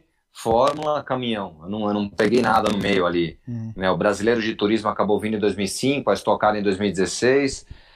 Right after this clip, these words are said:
Speaker 1: Então, né, nessa fase aí de dois mil e sete até dois mil e oito, eu não guiei carro nenhum. Eu guiei kart, Fórmula, caminhão.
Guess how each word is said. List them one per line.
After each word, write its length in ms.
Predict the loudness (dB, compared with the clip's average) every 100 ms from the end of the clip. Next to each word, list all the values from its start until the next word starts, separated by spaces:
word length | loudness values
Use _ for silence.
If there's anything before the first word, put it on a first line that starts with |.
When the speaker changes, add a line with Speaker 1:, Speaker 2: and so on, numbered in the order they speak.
| _ -6
Speaker 1:
Então, 800 | -4 2 4 4 4 0 -4 -8
né, 380 | -6 -2 2 2
nessa 280 | 2 2 -2
fase 500 | 2 4 4 2 0
aí 100 | -2
de 120 | -2
dois 200 | 0 0
mil 180 | 0 -2 -2 -6 _ _ _ _
e 80 | -6
sete 520 | -4 2 4 4 2
até 160 | 0 0
dois 160 | 0
mil 100 | 2
e 80 | 4
oito, 180 | 4 2
eu 20 | -2
não 120 | 0
guiei 260 | 2 2
carro 380 | 2 2 2 0
nenhum. 360 | -2 -2 -2 -4
Eu 80 | -4
guiei 260 | 0 0
kart, 580 | -2 0 2 4 2 -2
Fórmula, 540 | -12 -8 0 0 2 0
caminhão. 400 | 0 -2 -4 -8